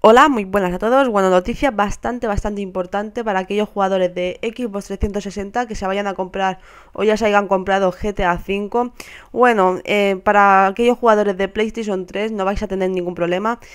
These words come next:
ya que cuenta con un solo disco y, bueno, ese disco es Blu-ray y, y el Blu-ray tiene mayor capacidad que el, el de Xbox, así que no vamos a tener ningún problema para aquellos que juguemos en la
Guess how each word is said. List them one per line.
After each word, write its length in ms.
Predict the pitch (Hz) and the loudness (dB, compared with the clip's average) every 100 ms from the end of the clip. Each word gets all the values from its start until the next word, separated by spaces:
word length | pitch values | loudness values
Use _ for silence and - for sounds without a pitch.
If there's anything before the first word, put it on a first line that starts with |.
| - - | -20 -2
ya 100 | 233 | 2
que 100 | 233 | 4
cuenta 260 | 226 220 196 | 4 4 2
con 140 | 208 | 2
un 80 | 233 | -2
solo 280 | 240 214 196 | 0 2 2
disco 580 | 220 240 - 202 233 - - - | 0 -4 -4 -6 -6 -8 -20 -16
y, 380 | - 208 202 190 | -6 -4 0 0
bueno, 220 | 190 196 | 2 2
ese 140 | 196 202 | 2 0
disco 260 | 202 - | 0 -2
es 120 | 202 | -2
Blu-ray 540 | 185 180 175 190 214 196 | 0 -2 2 0 0 -4
y, 100 | 190 | -2
y 140 | 170 | 0
el 120 | 180 | -2
Blu-ray 520 | 170 202 208 180 190 202 | -2 -4 -4 -2 -4 -2
tiene 280 | 196 185 | -4 -2
mayor 340 | 180 180 185 180 | 0 0 0 0
capacidad 580 | 190 220 - 175 185 185 | 0 2 -2 0 0 -2
que 400 | 185 175 165 180 | -6 -4 -4 -4
el, 460 | 185 175 165 165 - - - | -4 -6 -10 -12 -14 -14 -14
el 180 | - 190 | -8 -4
de 260 | 180 180 185 | 0 0 0
Xbox, 380 | 190 170 175 175 | -6 0 0 0
así 260 | 165 175 | -6 -8
que 200 | 175 170 - - - | -6 -6 -8 -20 -2
no 80 | 208 | 6
vamos 180 | 220 208 | 6 8
a 60 | 196 | 4
tener 180 | 196 | 2
ningún 240 | 196 190 185 | 2 0 0
problema 560 | 175 196 226 254 214 - - | -2 -2 -2 -4 -6 -12 -2
para 420 | 190 180 180 175 190 | 2 2 0 -4 -8
aquellos 340 | 190 196 196 | -4 -2 -2
que 120 | 190 | -6
juguemos 440 | 185 185 185 180 185 | -4 -2 -2 -4 -4
en 120 | 175 | -4
la 360 | 170 170 170 | -2 -4 -6